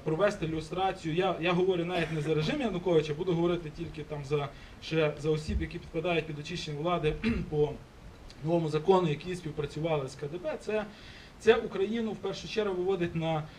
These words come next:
якийсь такий новий рівень у Європі, і воно показує там правильні сигнали. Але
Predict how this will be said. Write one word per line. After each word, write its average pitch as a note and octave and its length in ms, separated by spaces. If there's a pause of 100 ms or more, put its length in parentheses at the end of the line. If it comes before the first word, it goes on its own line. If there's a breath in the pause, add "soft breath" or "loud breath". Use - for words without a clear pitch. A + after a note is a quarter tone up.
(420 loud breath)
якийсь D#3+ 260
такий E3 280
новий F3+ 280
рівень F3+ 380 (120)
у E3 80
Європі, F3 540
і A#2 80
воно C#3+ 180
показує E3 520
там D#3 140
правильні F3 440
сигнали. D3+ 460 (120)
Але G3+ 380